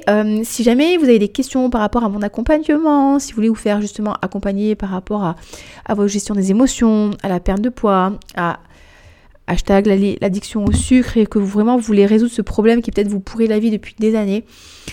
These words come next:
n'hésitez pas à m'envoyer un message. Si vous voulez, on se cale un rendez-vous téléphonique, c'est entièrement offert. On discute ensemble, on voit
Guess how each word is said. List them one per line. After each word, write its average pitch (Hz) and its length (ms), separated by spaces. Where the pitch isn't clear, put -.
n'hésitez 202 200
pas 233 120
à - 20
m'envoyer 262 280
un 254 100
message. 302 680
Si - 160
vous 208 80
voulez, 226 160
on 233 40
se 226 120
cale - 240
un 254 80
rendez-vous 233 320
téléphonique, 202 480
c'est - 300
entièrement 247 440
offert. 190 380
On 277 100
discute - 320
ensemble, 208 320
on 254 140
voit 247 400